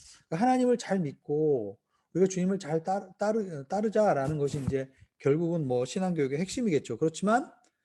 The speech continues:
그것이 실제로 적용될 때 어떤 내용을 얘기하냐면, 어, "공과 공부 시간에 떠들지 말아라. 아, 예배 시간에 장난치지 말고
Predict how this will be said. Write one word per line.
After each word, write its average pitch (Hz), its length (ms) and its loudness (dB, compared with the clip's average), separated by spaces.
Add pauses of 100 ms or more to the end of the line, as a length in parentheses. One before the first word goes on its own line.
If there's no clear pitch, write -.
(320)
그것이 254 460 2
실제로 277 480 -2
적용될 165 680 0
때 202 300 -6 (460)
어떤 208 340 4
내용을 180 280 2
얘기하냐면, 135 520 -4 (440)
어, 104 500 -14 (140)
"공과 190 260 4
공부 202 200 0
시간에 180 300 -4
떠들지 220 360 -2
말아라. 113 380 -8 (880)
아, 123 120 -6
예배 156 220 4
시간에 180 520 0 (360)
장난치지 196 520 -2
말고 175 560 0